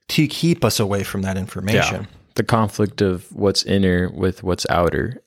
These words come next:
Speaker 2: um, as Manly P. Hall describes, um, is something that we really have to pay attention to, which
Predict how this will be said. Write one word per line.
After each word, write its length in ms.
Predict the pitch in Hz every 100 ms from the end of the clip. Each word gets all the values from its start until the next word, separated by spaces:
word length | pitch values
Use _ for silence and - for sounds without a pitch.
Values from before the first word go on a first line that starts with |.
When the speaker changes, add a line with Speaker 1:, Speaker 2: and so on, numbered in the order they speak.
| -
Speaker 2:
um, 360 | 73 71 73 -
as 180 | 85 87
Manly 220 | 90 82
P. 160 | - 82
Hall 200 | 80 78
describes, 760 | - - 80 80 - - -
um, 340 | - 50 - -
is 80 | -
something 300 | 82 78 78
that 120 | 69
we 140 | 78
really 260 | 78 80 78
have 160 | 82 -
to 80 | -
pay 180 | 92
attention 400 | 76 - 78 -
to, 160 | 64 65
which 260 | - -